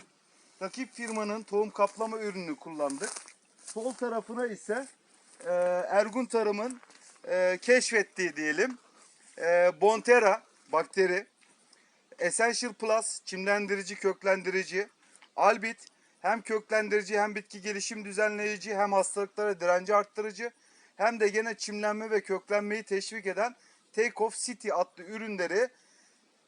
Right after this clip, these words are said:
karıştırarak tohuma uygulama yaptık.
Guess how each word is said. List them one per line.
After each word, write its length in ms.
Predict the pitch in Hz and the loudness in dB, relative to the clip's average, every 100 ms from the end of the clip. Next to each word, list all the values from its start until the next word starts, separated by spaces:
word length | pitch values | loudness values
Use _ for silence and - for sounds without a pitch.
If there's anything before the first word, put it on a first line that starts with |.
| _ | _
karıştırarak 920 | - 220 220 - 226 240 214 247 - | -2 0 0 -2 2 4 6 4 0
tohuma 540 | 220 220 208 208 269 240 _ _ _ _ _ - | 0 2 4 4 2 -2 _ _ _ _ _ -10
uygulama 420 | 240 240 240 226 | -6 2 4 6
yaptık. 320 | 156 - - | 4 2 -14